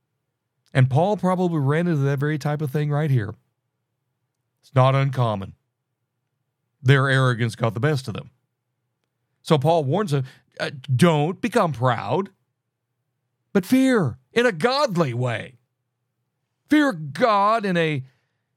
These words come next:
in a, uh, reverentially respectful way of saying, "You know what, God, this is of your doing, not mine."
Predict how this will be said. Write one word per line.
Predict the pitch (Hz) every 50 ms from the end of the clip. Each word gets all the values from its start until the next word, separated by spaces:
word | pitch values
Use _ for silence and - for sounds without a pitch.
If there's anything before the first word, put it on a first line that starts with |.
| _ _ -
in | - 156 156 151 147
a, | 151 147 143 143 139 135 135 131 131
uh, | 127 131 131 127 123 123 117 98 -
reverentially | - 135 135 139 156 226 247 247 208 220 202 190 190 202 190 - - 196 180 180 180 170 175 175
respectful | - 147 151 139 131 - - 240 240 - - 147 131 127
way | 135 135 135 131
of | 135 135
saying, | 131 - 147 135 131 127
"You | 135
know | 143 156 156
what, | 160 165 143
God, | 135 151 156 165 160
this | 151 170 160 143
is | 156 156 143 123 107 - - -
of | 127 131 127
your | 127 151 165
doing, | 135 113 104 107 104
not | 110 135 151
mine." | 143 120 - - 131 131 104 110 117 127